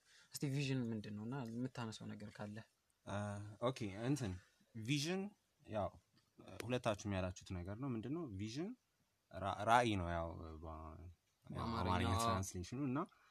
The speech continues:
Speaker 2: vision is a clear image of what you see in the future ይባላል። ምንድን ነው?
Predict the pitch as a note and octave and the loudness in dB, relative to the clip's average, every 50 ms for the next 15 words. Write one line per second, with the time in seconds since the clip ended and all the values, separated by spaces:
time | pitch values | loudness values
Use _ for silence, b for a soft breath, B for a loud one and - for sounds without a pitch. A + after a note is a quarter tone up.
0 | b b b b b b - G2+ G#2+ A#2 B2 C#3+ D3 D3 D3+ C3+ C3+ B2 G#2+ - | b b b b b b -4 0 0 4 6 8 8 8 8 8 6 2 -2 0
1 | - B2+ A#2+ A#2+ A#2 A#2+ G#2+ G#2 G#2+ A2 A2 C3 C#3+ E3+ F#3+ - - - _ _ | 0 0 0 0 0 2 2 2 2 2 0 0 -2 -2 -4 -8 -14 -20 _ _
2 | - - - G#2+ G#2 - - G#2+ - - G2 F#2+ F2+ F2 E2 - E2+ - - G2+ | -10 -4 -2 -2 -2 -2 -2 -2 -2 0 0 0 0 0 -2 -4 -8 -8 -6 -4
3 | G2+ F2 D#2+ - E2+ D#2+ D#2 D#2 E2 F#2 G2 G2+ A#2 B2+ D#3+ G3+ | -4 -4 -4 -4 -4 -4 -4 -4 -4 -2 -2 0 0 -2 -2 -4